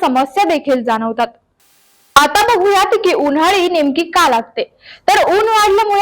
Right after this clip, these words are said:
आपल्याला अनेकदा घाम येतो आणि त्यामुळे आपल्या शरीरातलं पाणी कमी होतं आणि त्यामुळेच आपल्याला उन्हाळी लागते. या सगळ्यावर नेमके उपाय काय? सर्वात प्राथमिक म्हणजे भरपूर पाणी प्या. जितकं जास्त तुम्ही पाणी प्याल तितकं तुमचं शरीर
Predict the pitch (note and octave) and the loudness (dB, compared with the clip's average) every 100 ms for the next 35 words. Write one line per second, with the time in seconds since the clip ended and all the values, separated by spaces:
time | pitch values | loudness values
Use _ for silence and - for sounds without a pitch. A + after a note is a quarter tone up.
0 | G#4 E4+ D4+ E4+ F#4 D#4 C#4+ E4 E4+ C4+ | 2 0 0 2 2 0 0 0 -2 0
1 | C#4 D4 D4 C#4 E4+ - - - C#4 G#4 | -2 0 -2 0 -4 -4 -20 -4 -2 0
2 | G#4+ F#4 A4+ G#4 E4+ F4+ C#4 F4 F4+ C#4 | 2 2 2 2 4 2 0 -2 0 0
3 | F#4 F#4 F4+ E4 D#4+ A#3+ D#4+ - F#4 G4 | 2 0 0 0 0 0 -2 -2 -2 0
4 | C4+ A#3 A#3+ - _ B3 C#4+ D4+ D4+ D#4 | -2 -2 -4 -8 _ -2 -2 0 0 2
5 | F4 D4 D4+ - B3 B3 B3+ B3 - C#4 | 2 0 0 -2 -4 0 0 0 -2 -2
6 | D4+ D4+ D4 A3 G#3+ - A#3 - _ _ | -2 0 0 -2 -6 -6 -8 -8 _ _
7 | _ _ _ - - - - F#4+ A4 G4+ | _ _ _ -8 -6 2 4 4 2 0
8 | C#4+ F#4 A#4+ E4+ D#4+ G4 D4+ C#4+ C#4 E4+ | 0 2 2 2 0 2 0 -2 -2 -2
9 | D#4 C#4 F#4+ F4+ - G#3 - _ _ _ | -2 0 0 0 0 -4 -6 _ _ _
10 | _ - E4 D#4 E4+ E4+ - B3 B3 F4 | _ 0 2 2 0 -2 0 2 2 0
11 | A4 G#4+ F4+ D4 D4+ D4+ D4 C#4 - D4+ | 0 -2 -2 -2 0 0 0 -2 -2 -2
12 | F#4+ G4 - C4 D4+ C4+ A#3 - _ _ | -2 -2 0 2 2 -2 -4 -6 _ _
13 | _ - B3+ G4 F#4 B4 A#4+ A4+ A4+ G#4+ | _ -6 -2 -2 0 0 2 0 0 -2
14 | G4 G4+ G4 D#4+ D#4+ F4 E4 E4+ E4 D4 | 0 -2 0 0 0 0 0 0 -2 -4
15 | - - C#4 D#4+ C#4 E4 E4+ C4+ D4 D#4+ | -4 -4 -2 -2 -2 -4 0 0 0 -2